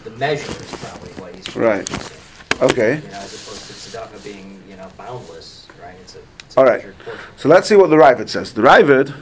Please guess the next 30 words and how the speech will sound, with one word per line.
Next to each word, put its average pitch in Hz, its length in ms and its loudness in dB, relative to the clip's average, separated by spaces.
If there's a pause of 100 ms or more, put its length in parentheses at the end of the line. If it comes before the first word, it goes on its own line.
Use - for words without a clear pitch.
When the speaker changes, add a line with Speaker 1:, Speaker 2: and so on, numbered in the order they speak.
(280)
Speaker 2:
says, 123 460 2 (1700)
"Okay, 151 600 0 (420)
um, 131 720 2 (1040)
when 143 240 6
he, 143 120 4
when 127 380 2
the 127 80 4
Rambam 147 400 6
says 170 220 2
that 131 100 4
Avram 131 640 4 (400)
has 143 520 4
circumcision 135 800 2
and 139 140 0
Shachris," 175 480 2
says 175 220 2
the 185 60 6
Ravid, 233 280 6
"Huh? 339 160 0 (100)
The 151 320 -10
Rambam 202 340 2
is 185 120 2
wrong. 247 320 2 (500)
What 165 160 0
he 202 140 4
ought - 240 6
to 151 160 0
have 139 140 4
said 120 260 0
is 101 400 -4